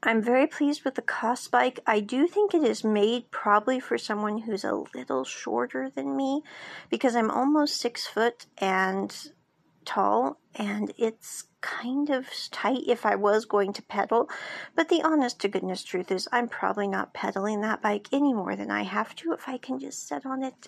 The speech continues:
turn it on, and whisk away on the breeze. But anyway, that has really simplified my life. And some people would sit there and go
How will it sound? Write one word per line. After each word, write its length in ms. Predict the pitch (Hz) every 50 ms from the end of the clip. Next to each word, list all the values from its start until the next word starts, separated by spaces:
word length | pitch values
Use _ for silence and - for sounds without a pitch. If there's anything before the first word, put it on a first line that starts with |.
| - _
turn 260 | - - - 285 269
it 160 | 269 262 - - -
on, 220 | 254 254 247 240 240
and 140 | 240 240 - - - - - - - - - - - - _ _ _ _ _ - -
whisk 480 | 277 262 - - - - - - -
away 580 | 254 247 240 233 233 226 220 220 220 208 208 208 202
on 100 | 202 214
the 80 | 220
breeze. 600 | 214 214 214 214 208 202 202 208 214 220 - - - - - - - - - - - -
But 160 | - - - -
anyway, 560 | - 330 330 330 302 269 226 196 - - - - _ _ _ - - _
that 340 | 262 247 294 - 508 403 - 320
has 240 | 320 311 294 -
really 640 | 226 208 220 214 214 220 214 202 190 175 190 190 -
simplified 640 | - - - 220 208 202 202 190 196 - - 202 -
my 100 | - -
life. 240 | - - 226 -
And 100 | 285 269
some 140 | 269 349 359
people 200 | 370 370 359 349
would 120 | 285 262 -
sit 220 | - 233 233 -
there 140 | 214 208 202
and 140 | 196 196 190
go 440 | 202 185 185 185 180 180 220 269